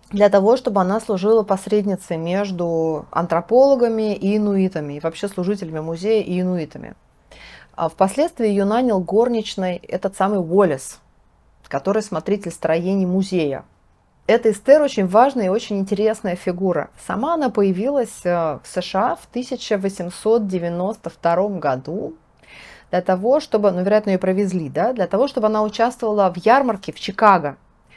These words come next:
В Чикаго состоялась всемирная ярмарка девяносто второй-девяносто третий годы, называемая «Колумбийской», ну, в честь Колумба.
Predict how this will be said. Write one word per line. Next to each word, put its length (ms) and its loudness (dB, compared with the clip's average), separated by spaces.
В 40 -20
Чикаго 400 2
состоялась 460 0
всемирная 600 -2
ярмарка 500 0
девяносто 300 -4
второй-девяносто 600 2
третий 300 -2
годы, 460 0
называемая 720 2
«Колумбийской», 920 2
ну, 100 -2
в 80 -10
честь 220 -4
Колумба. 560 0